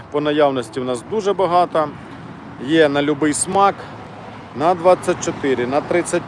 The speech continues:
п'ять, на сорок, на п'ятдесят, на сто п'ять, сто десять, сто тридцять. Повністю вся техніка, друзі, по наявності.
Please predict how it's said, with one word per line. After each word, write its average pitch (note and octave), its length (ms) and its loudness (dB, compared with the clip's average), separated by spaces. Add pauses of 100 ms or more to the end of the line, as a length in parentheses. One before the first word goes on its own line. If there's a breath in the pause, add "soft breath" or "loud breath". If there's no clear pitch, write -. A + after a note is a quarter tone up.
п'ять, C#3 240 8 (1500)
на F3 140 4
сорок, D#3+ 500 6 (720)
на D#3+ 120 4
п'ятдесят, F3 800 4 (840)
на D#3 120 2
сто G3 280 2 (120)
п'ять, D3 420 6 (540)
сто - 280 0
десять, D3 540 2
сто - 240 -2
тридцять. C#3+ 460 -2
Повністю F#3+ 560 0
вся D#3 300 2
техніка, D3+ 500 0
друзі, C3 280 -2
по B2 160 -4
наявності. A#2 600 -2